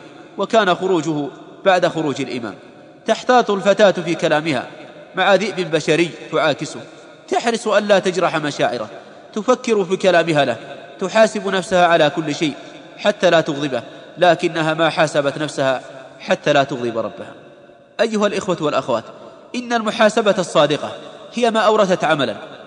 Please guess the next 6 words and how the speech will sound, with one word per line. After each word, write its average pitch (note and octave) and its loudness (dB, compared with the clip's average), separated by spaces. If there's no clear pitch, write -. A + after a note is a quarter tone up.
عجيب F#3+ 0
حال G3 4
هذا D#3 4
الغافل، A#2+ -2
يوقن A#3 0
بالموت G#3 2